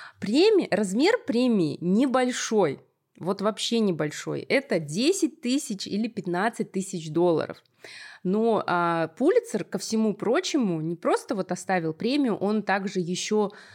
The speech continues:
насколько я знаю, финансово вложился в Колумбийский университет,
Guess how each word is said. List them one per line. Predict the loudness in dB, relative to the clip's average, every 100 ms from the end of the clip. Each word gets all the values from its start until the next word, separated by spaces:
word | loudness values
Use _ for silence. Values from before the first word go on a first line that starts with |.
| -8
насколько | -6 -2 -2 -2
я | -2
знаю, | -2 -4
финансово | -2 -2 0 -2 -4
вложился | -2 0 0 0 0 -4
в | -6
Колумбийский | -2 0 0 0 -2 -4
университет, | -4 -6 -8 -10 -8 -2 0 2 0